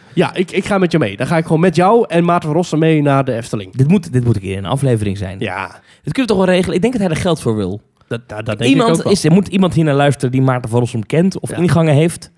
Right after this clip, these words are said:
Speaker 1: Ja.
Speaker 2: Dat zou een vette thema-aflevering
Speaker 1: Ja,
Speaker 2: zijn.
Speaker 1: inderdaad.
Speaker 2: Theme Talk in de Efteling met Maarten van Rossum.
Speaker 1: Oh, geweldig, geweldig. Ja, dat zou ik wel willen.
Speaker 2: Ja.
Speaker 1: Dat zou ik wel willen.
Speaker 2: En Maurice, wat is jou deze week opgevallen in pretparkland?
Speaker 1: Ehm,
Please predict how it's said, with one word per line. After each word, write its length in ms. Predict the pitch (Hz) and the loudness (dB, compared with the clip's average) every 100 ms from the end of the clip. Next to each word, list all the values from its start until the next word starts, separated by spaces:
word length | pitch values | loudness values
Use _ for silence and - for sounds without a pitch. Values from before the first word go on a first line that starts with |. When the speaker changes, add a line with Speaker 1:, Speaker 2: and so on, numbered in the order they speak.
| - | -14
Speaker 1:
Ja. 160 | 101 - _ _ | -14 -14 _ _
Speaker 2:
Dat 180 | - - | -16 -8
zou 140 | 123 135 | -2 -2
een 60 | |
vette 360 | 123 170 165 139 | 0 0 0 0
thema-aflevering 760 | 151 143 139 135 131 127 120 | 2 4 2 2 2 2 0
Speaker 1:
Ja, 40 | 151 | 0
Speaker 2:
zijn. 220 | 131 123 | 2 2
Speaker 1:
inderdaad. 520 | 143 127 127 123 113 - | 0 -2 -4 -4 -6 0
Speaker 2:
Theme 180 | 208 208 | 2 4
Talk 220 | 165 160 | 2 2
in 160 | - 185 | 2 2
de 80 | |
Efteling 380 | - 175 151 147 | 2 0 0 0
met 160 | 139 131 | 0 2
Maarten 260 | 143 147 | 2 0
van 140 | 117 117 | 0 0
Rossum. 280 | 135 - - 117 | -2 -4 -8 -12
Speaker 1:
Oh, 120 | - | -18
geweldig, 520 | - 120 120 - - _ | -14 -12 -10 -12 -18 _
geweldig. 440 | - 64 80 - _ _ _ | -20 -18 -18 -20 _ _ _
Ja, 260 | - 151 - | -6 -6 -6
dat 100 | 170 180 | -4 0
zou 120 | 185 | 2
ik 60 | |
wel 80 | 156 | 2
willen. 220 | 139 95 - _ - | 2 0 -8 _ -18
Speaker 2:
Ja. 60 | - | -16
Speaker 1:
Dat 100 | - | -14
zou 80 | |
ik 60 | 123 | -14
wel 80 | - | -14
willen. 180 | - - _ | -16 -20 _
Speaker 2:
En 160 | 131 139 | 2 4
Maurice, 460 | 120 101 147 - - _ _ _ _ _ - | 4 2 -2 -6 -16 _ _ _ _ _ -8
wat 160 | 107 | -6
is 140 | 110 98 | -4 0
jou 340 | 120 240 269 151 _ | 2 2 0 -2 _
deze 260 | 196 196 180 | 2 2 4
week 200 | 180 170 | 2 0
opgevallen 540 | - 147 156 143 120 - - | 0 0 0 0 -4 -8 -4
in 220 | 170 151 | -2 0
pretparkland? 1000 | - 170 170 127 - 117 90 98 - - _ - | 0 0 0 0 0 -4 -6 -10 -18 -20 _ -6
Speaker 1:
Ehm, 440 | 139 127 120 113 | -2 0 0 -2